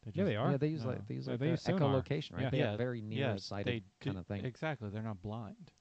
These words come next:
Speaker 2: But I
Speaker 1: They
Speaker 2: wear
Speaker 1: just have
Speaker 2: glasses,
Speaker 1: poor
Speaker 2: so if I
Speaker 1: vision.
Speaker 2: turn into a bat, would my glasses stay on my <laughs> bat face? <laughs>
Speaker 3: You'd have to get little monocles for yourself.
Speaker 2: <laughs> Little contacts. <laughs>
Speaker 3: Uh, yeah, sure. You know, I'm gonna, I'm gonna go with yes, you can turn into a bat.
Speaker 2: And see.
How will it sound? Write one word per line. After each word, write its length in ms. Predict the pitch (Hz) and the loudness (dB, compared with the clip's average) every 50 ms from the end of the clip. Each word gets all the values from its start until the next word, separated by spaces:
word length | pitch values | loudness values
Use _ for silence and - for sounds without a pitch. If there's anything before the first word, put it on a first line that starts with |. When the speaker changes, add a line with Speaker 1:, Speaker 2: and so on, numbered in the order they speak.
| _ _ | _ _
Speaker 2:
But 80 | - 170 | 2 2
I 40 | |
Speaker 1:
They 60 | 208 240 | 4 4
Speaker 2:
wear 100 | 262 196 | 4 4
Speaker 1:
just 60 | 117 139 | 4 6
have 40 | |
Speaker 2:
glasses, 240 | 151 175 196 180 - - | 6 6 6 6 4 4
Speaker 1:
poor 140 | 131 123 | 2 4
Speaker 2:
so 60 | 123 127 | 2 4
if 80 | 110 | 4
I 40 | 123 | 4
Speaker 1:
vision. 140 | 113 - - | 2 4 2
Speaker 2:
turn 100 | 170 175 | 2 2
into 140 | 160 151 139 | 4 2 0
a 60 | 113 | 0
bat, 220 | - 131 135 135 | 0 0 -2 -2
would 80 | 135 123 | -2 -2
my 60 | 117 110 | -2 -2
glasses 340 | 104 117 123 120 - - - | 0 -2 -2 -2 -4 -6 -8
stay 140 | - 127 | -6 -6
on 100 | 123 120 120 | -4 -4 -4
my 160 | 120 117 110 - - 123 - - | -6 -6 -8 -8 -8 -8 -2 0
<laughs> 220 | 160 131 120 110 | 0 -2 0 -2
bat 240 | - 117 110 110 107 | -2 0 0 0 0
face? 260 | 107 127 139 127 - - | 0 -2 -2 -4 -4 -4
<laughs> 840 | - 123 156 - - 123 - _ _ - - - - - - - _ | -2 0 0 -2 -4 -10 -18 _ _ -20 -20 -18 -20 -20 -20 -12 _
Speaker 3:
You'd 100 | - 110 | -2 0
have 100 | 113 107 | 0 0
to 80 | - 107 | 2 2
get 80 | 113 | 2
little 160 | 104 104 98 87 | 4 4 2 2
monocles 640 | 95 95 95 101 101 - - 95 151 - - - 247 226 - | 2 0 0 0 -2 -2 -2 -2 -2 -2 2 4 4 4 6
for 140 | - - 226 208 | 4 4 4 4
yourself. 360 | 190 196 - 226 196 180 - | 4 4 2 0 0 0 0
Speaker 2:
<laughs> 880 | 240 233 180 - - - 285 247 185 - - - - - - - 165 - | -2 -2 -2 -2 -4 -10 -12 -12 -10 -10 -10 -12 -14 -14 -14 -14 -10 -6
Little 160 | 180 156 113 | -6 -6 -4
contacts. 460 | 101 - 123 120 - 110 104 - - - - - | -4 -6 -8 -6 -8 -10 -10 -12 -14 -18 -12 -6
<laughs> 100 | 185 175 - - _ _ _ _ _ - - - - - - - - - - _ _ - | -6 -6 -6 -8 _ _ _ _ _ -20 -20 -20 -20 -20 -20 -20 -20 -20 -20 _ _ -4
Speaker 3:
Uh, 320 | 127 135 139 143 143 143 - | -2 -2 0 0 0 -2 -2
yeah, 240 | - 180 233 262 - | -4 -4 -4 -4 -4
sure. 180 | - - 180 160 | -4 -4 -4 -2
You 80 | 143 165 | -2 -2
know, 80 | 180 190 | -2 -2
I'm 140 | - 170 185 | -2 -2 -2
gonna, 180 | 190 185 160 - | -2 -2 -2 -2
I'm 80 | 156 165 | -4 -2
gonna 120 | 170 160 | -2 -2
go 200 | 135 131 131 120 | 0 2 4 4
with 180 | 113 110 107 101 - - _ _ | 4 4 2 0 -2 -10 _ _
yes, 380 | - 123 123 110 87 - - - | -6 -2 -2 -2 -2 -4 -8 -10
you 100 | - 104 101 - | -10 -12 -12 -8
can 320 | - 110 113 107 92 85 82 92 - _ _ _ | -6 -4 -4 -4 -6 -8 -12 -16 -20 _ _ _
turn 160 | - 120 107 98 | -8 -6 -6 -6
into 240 | 95 101 - - | -8 -10 -10 -10
a 60 | - - | -10 -8
bat. 240 | - - - - - _ | -8 -8 -10 -10 -10 _
Speaker 2:
And 220 | - 127 123 123 123 | 0 0 0 0 0
see. 360 | - - 139 127 104 95 95 | -2 -2 0 0 0 -2 -6